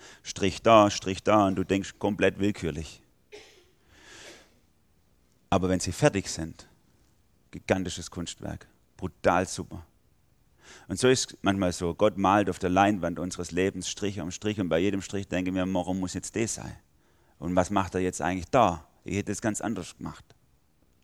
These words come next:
Und dann zeigt dir Gott das Bild, was er malt in der Ewigkeit von se-, von deinem Leben und sagt, „Guck mal, was für ein schönes, wunderschönes Kunstwerk ich gemalt habe aus dir.“ Weil Gott sieht schon was,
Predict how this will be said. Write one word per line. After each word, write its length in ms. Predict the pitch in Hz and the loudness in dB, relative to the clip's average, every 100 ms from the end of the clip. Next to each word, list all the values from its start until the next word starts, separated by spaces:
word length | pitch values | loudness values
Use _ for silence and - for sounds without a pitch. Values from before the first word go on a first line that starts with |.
| _ _ _ _ _ _ - - - - - | _ _ _ _ _ _ -20 -20 -20 -20 -12
Und 180 | 90 90 | -4 0
dann 180 | 98 | 2
zeigt 280 | 95 90 85 | 4 2 2
dir 80 | 92 | -4
Gott 220 | 92 95 | -4 -4
das 140 | 87 - | -6 -6
Bild, 260 | 107 90 | -4 -4
was 160 | 73 85 | -6 -6
er 60 | 80 | -2
malt 320 | 85 80 - | -2 -2 -6
in 80 | 76 | -6
der 100 | 76 | -4
Ewigkeit 520 | 87 76 - 76 76 | -4 -8 -12 -14 -12
von 180 | 80 78 | -12 -6
se-, 220 | 80 - | -4 -4
von 180 | - 82 | -6 -2
deinem 200 | 87 90 | -2 0
Leben 220 | 95 82 | -2 -2
und 120 | 78 | -6
sagt, 160 | - 78 | -8 -10
„Guck 100 | 90 | -6
mal, 60 | |
was 120 | 85 - | -6 -6
für 120 | 82 | -12
ein 40 | |
schönes, 440 | - 104 95 80 - | -8 -6 -6 -10 -6
wunderschönes 540 | 104 87 - 85 78 | -4 -4 -6 -8 -8
Kunstwerk 400 | - 80 - - | -12 -12 -10 -8
ich 200 | - 95 | -8 -10
gemalt 300 | - 73 78 | -6 -4 -4
habe 200 | 87 - | -6 -14
aus 160 | - - | -18 -18
dir.“ 140 | - - _ _ _ _ _ _ _ _ _ _ _ - - | -18 -18 _ _ _ _ _ _ _ _ _ _ _ -20 -4
Weil 140 | - 98 | 0 4
Gott 180 | 131 - | 4 4
sieht 240 | 151 - | -2 -4
schon 140 | 87 | -6
was, 340 | 69 87 - | -8 -8 -12